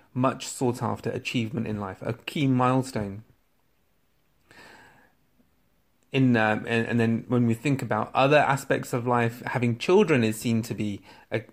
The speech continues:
another milestone as well. That, uh, and, and, you know, it's, it, there's, there's often a perception that without children, you're not gonna be happy in life, you're not gonna be achieving things in life.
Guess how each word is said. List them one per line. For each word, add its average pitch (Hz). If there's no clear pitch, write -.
another 110
milestone 104
as 107
well. 165
That, 104
uh, -
and, 120
and, 113
you 120
know, 104
it's, 117
it, -
there's, 117
there's 117
often 117
a 107
perception 123
that 110
without 120
children, 110
you're 117
not 113
gonna 110
be 110
happy 147
in 110
life, 98
you're 107
not 120
gonna 110
be 104
achieving 123
things 104
in 98
life. 95